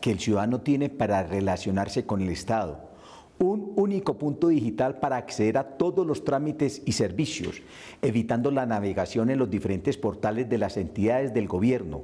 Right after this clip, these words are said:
con el fin de acceder a la información de su interés y poder realizar su trámite fácil, rápido y seguro.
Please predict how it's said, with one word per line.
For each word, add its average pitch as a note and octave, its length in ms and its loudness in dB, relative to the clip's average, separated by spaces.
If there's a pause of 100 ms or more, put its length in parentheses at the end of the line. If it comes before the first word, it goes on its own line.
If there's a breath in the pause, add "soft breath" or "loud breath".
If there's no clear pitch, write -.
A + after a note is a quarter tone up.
con G#2+ 160 2
el G2 120 0
fin C#3+ 400 -2 (320 loud breath)
de A#2 160 2
acceder A#2+ 380 2
a D3+ 40 2
la D3+ 60 0
información A#2 800 0
de D#3+ 180 2
su E3+ 140 -6
interés C#3+ 580 0
y D#3+ 120 4
poder D#3 440 0
realizar C3+ 460 0
su C#3+ 160 -2
trámite C#3 640 0 (160)
fácil, F#2 500 -6 (320 loud breath)
rápido D3+ 580 2 (200)
y G2 80 2
seguro. F2+ 480 0